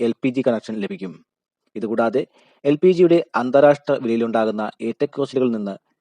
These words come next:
പ്രധാനമന്ത്രി ഉജ്ജ്വൽ യോജന ഗുണഭോക്താക്കളെ സംരക്ഷിക്കുന്നതിനും ഗ്യാസ് കണക്ഷൻ താങ്ങാവുന്നതാക്കി മാറ്റുന്നതിലൂടെ എൽ പി ജിയുടെ സുസ്ഥിര ഉപയോഗം സർക്കാർ ഉറപ്പുവരുത്തുന്നുണ്ട്. രണ്ടായിരത്തി ഇരുപത്തിമൂന്ന് മുതൽ മുന്നൂറ് രൂപയായി സർക്കാർ സബ്സിഡി വർദ്ധിപ്പിച്ചിരുന്നു.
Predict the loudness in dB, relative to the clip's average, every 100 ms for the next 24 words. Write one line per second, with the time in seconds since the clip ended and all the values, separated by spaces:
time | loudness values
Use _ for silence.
0 | -2 2 4 4 0 0 -2 -4 -6 0
1 | 2 4 4 2 0 -2 -2 -2 0 -2
2 | -2 -4 -8 _ _ -4 -2 0 0 0
3 | -2 -2 -2 -6 -10 _ _ -6 2 2
4 | 2 -6 -6 -8 -10 _ _ _ _ -2
5 | -2 2 2 2 2 2 0 -6 -4 -2
6 | -2 -2 -2 -4 -6 -8 -8 -2 -2 2
7 | 2 2 2 0 -2 -8 -6 -2 0 0
8 | -2 -2 0 -2 -6 -6 -2 -2 -2 -8
9 | -6 -6 -6 -8 -10 -12 _ _ _ -4
10 | 2 6 6 4 -2 0 -2 0 0 0
11 | 0 2 0 -2 -8 -4 0 4 6 6
12 | 6 2 -2 -4 0 0 0 -2 -6 -4
13 | -2 -2 -2 -6 -6 -8 -8